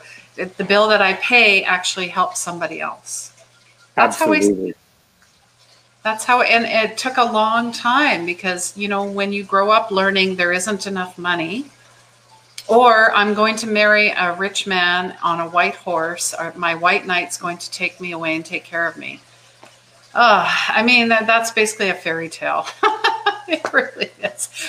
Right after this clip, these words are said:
Speaker 1: How about you be your own hero and your own guru and, and take
Speaker 2: Yeah.
Speaker 1: care of thyself first, right? Filling
Speaker 2: Yeah.
Speaker 1: one's cup, um, then you're able to turn around and help others. So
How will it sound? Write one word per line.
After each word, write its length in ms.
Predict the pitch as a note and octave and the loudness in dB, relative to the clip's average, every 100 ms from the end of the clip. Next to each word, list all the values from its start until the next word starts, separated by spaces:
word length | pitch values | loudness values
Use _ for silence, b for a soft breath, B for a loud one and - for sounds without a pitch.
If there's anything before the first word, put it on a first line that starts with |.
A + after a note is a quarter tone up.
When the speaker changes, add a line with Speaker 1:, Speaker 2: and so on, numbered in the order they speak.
| B | B
Speaker 1:
How 100 | C4+ | 2
about 200 | D#4+ D4+ | 4 2
you 100 | C#4 | 2
be 220 | C4+ C4 | 4 4
your 200 | B3 A3+ - | 6 4 6
own 420 | A3 A#3+ A#3 G#3+ | 6 6 4 0
hero 540 | F#3+ G3 F#3 E3+ F3 | -2 -2 0 0 0
and 140 | E3 E3 | -4 -6
your 200 | D#3+ F3 | -4 -2
own 200 | F3+ F3 | -2 -4
guru 500 | E3+ E3+ E3 E3 D#3+ | -8 -8 -8 -6 -6
and, 220 | D#3+ D#3 - b b b | -6 -8 -14 b b b
and 180 | - A3 | -6 -2
take 200 | G3 G3 | 2 0
Speaker 2:
Yeah. 80 | E3+ | 0
Speaker 1:
care 240 | G3 F3+ E3 | 2 2 2
of 140 | D#3+ | 0
thyself 1040 | E3 E3 E3 - A#3 A3 D#3+ - - - - | 0 2 0 0 4 6 4 2 -6 -14 -2
first, 680 | A3+ E3 D3+ D#3+ - - | 2 2 0 -4 -8 -6
right? 440 | E3+ F3+ A#3+ F#4 - - _ _ _ _ | -2 0 0 -4 -8 -20 _ _ _ _
Filling 440 | - - A3+ A3 | -14 -2 2 4
Speaker 2:
Yeah. 120 | G3+ G3 | 2 2
Speaker 1:
one's 400 | F#3+ F#3+ F#3+ - _ - | 0 -2 -6 -14 _ 0
cup, 340 | A3 E3 - - - _ - | 2 2 -2 -14 -20 _ -6
um, 760 | F3+ F3+ F3 F3 F3 F3 F3+ F#3 | 0 2 2 0 -4 -12 -14 -8
then 180 | F#3 F3+ | -4 -2
you're 140 | F3 | -4
able 220 | F3 F3 F3+ | -6 -6 -10
to 160 | - | -10
turn 260 | F3+ - E3+ | -12 -10 -8
around 260 | E3 D#3+ D#3+ | -6 -6 -6
and 120 | D#3 | -8
help 220 | D#3 D#3 | -8 -8
others. 460 | D3+ D3+ D3 C#3+ C#3+ | -6 -8 -8 -12 -8
So 380 | - D#3 D3+ | -6 -4 -6